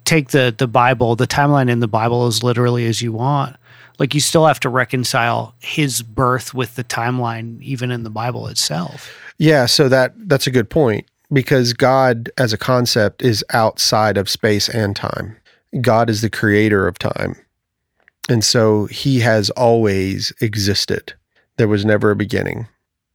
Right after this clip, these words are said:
Speaker 2: I remember in my younger days, Andy, whenever I first became a Christian, I did not have a problem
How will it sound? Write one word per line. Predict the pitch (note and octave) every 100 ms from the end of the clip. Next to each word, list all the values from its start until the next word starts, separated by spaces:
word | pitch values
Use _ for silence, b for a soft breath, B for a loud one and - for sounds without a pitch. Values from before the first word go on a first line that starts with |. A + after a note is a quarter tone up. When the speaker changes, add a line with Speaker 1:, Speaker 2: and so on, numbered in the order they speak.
| -
Speaker 2:
I | C3
remember | B2+ B2+ C3+ C3+ B2
in |
my | A2
younger | G#2+ A2 A2+ G2+
days, | F#2+ F#2 G2+ - _ D4+
Andy, | A2+ G2 F#2+
whenever | G2 G2+ G2 G2 F2+ F#2+ b b b b b b b _ _ -
I | G#2+
first | - - A#2 -
became | A2+ - G#2+
a | G2
Christian, | - G#2+ - G2+ F#2 F#2 -
I | A2+
did | A2 B2 A#2
not | B2+ C#3+
have | C#3 A#2+
a |
problem | G#2 - A2 G#2 G2